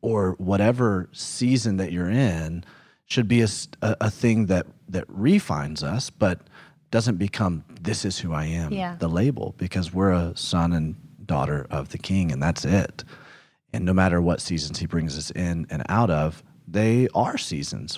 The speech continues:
Speaker 1: whether it's a long forever season or
Speaker 2: Yeah.
Speaker 1: whether it's a shorter season. And, um, I think it was just a really, yeah, it was a, it, it's been an interesting aspect. And then getting remarried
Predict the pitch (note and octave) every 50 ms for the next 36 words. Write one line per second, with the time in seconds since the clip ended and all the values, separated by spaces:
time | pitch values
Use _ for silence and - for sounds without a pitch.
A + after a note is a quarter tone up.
0 | - - G2 G#2+ G2+ G#2 G2 F#2+ - F#2+ E2+ E2 D#2+ E2 F#2 G2+ G#2+ A#2+ B2+ B2+
1 | A#2 - G2+ F2 G2 A2 B2 C3 B2+ - C#3+ C3 B2 D#3 E3+ D#3 B2 - - A2
2 | - B2+ A#2+ A#2 B2 A#2+ - - C#3 B2+ B2 B2+ B2 - - - - - - -
3 | _ - - - - - G3 F3 A#2+ - - F2+ F2+ E2+ D#2 F2 F2 F2 F2 F2+
4 | - - - - - - - _ F#2+ F#2+ G2 G2 F#2+ F#2+ F#2 F#2 - - - F#2+
5 | F#2+ F#2 F#2+ F#2+ - A2+ A2+ - C3+ C3 C#3 B2+ G#2+ A#2 A2+ - - A#2 G#2 -
6 | - A2 G#2+ G2+ F#2+ G2+ G#2+ A#2 B2 B2 B2 B2 A#2 - - - - - - _
7 | _ _ _ _ _ _ _ - - - - _ _ - C#3 C3 A2 F#2 G#2+ G#2+
8 | F#2+ A2 G#2 F#2+ F2+ - _ - A2 D#2 - A2+ G#2 - - B2 A2 G2+ - -
9 | A#2 A#2+ - B2+ A#2+ - A2+ G#2 D#2+ F2+ G#2 A2+ A#2+ - - F#2 F2 - F#2+ F#2
10 | G2 G2 F#2+ F2+ G2 F#2 F2+ F2 F2+ G2 B2+ E3 E3+ A2+ E2 E2 E2 E2+ F2 F#2+
11 | A2 B2